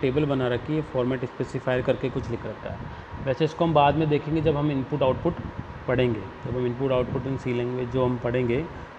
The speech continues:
तब हम इसको बाद में देखेंगे, लेकिन फिर भी मैं एक बार आपको explain कर देता हूँ थोड़ा सा। ये format specifiers क्या होते हैं कि किस तरीके की value compiler ले सकता है, वो हमें वहाँ पे input में देना पड़ता है कि किस तरीके की value ले सकता है। तो जब,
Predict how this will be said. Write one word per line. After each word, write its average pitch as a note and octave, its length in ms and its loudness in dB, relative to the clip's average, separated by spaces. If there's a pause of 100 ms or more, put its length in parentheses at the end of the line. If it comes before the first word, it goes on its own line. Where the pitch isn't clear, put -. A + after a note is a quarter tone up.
तब D3 100 6
हम D3+ 120 6
इसको D3 220 -2
बाद B2+ 200 4
में C#3+ 180 0
देखेंगे, C3 380 2
लेकिन C#3 280 0
फिर D3 220 -2
भी C#3+ 140 2
मैं C#3 200 0
एक B2+ 120 -6
बार C3 140 2
आपको B2+ 260 0
explain D3 340 -2
कर C#3 120 0
देता A#2+ 200 0
हूँ C3+ 120 -2
थोड़ा A#2+ 180 2
सा। C3+ 220 0 (580)
ये C#3+ 60 -4
format D#3 400 4
specifiers D#3 640 2
क्या D#3+ 120 2
होते C3+ 180 0
हैं D3 120 -2
कि E3+ 60 -2
किस - 380 -2
तरीके E3 340 6
की F3 140 2
value D#3 460 6 (400)
compiler D3+ 420 4
ले D#3 220 6
सकता D3+ 320 0
है, D#3 100 6
वो E3 160 2
हमें C#3+ 260 2
वहाँ C3+ 180 2
पे E3 100 0
input D3 360 0
में F3 220 2 (420)
देना C#3+ 260 8
पड़ता C#3+ 300 2
है C#3+ 80 4
कि D#3+ 100 0
किस D#3 220 -6
तरीके C#3+ 260 2
की D#3 100 0
value C#3 260 2
ले C3 120 2
सकता A#2+ 280 -2
है। A2 60 0
तो B2 120 -8 (240)
जब, D#3+ 200 4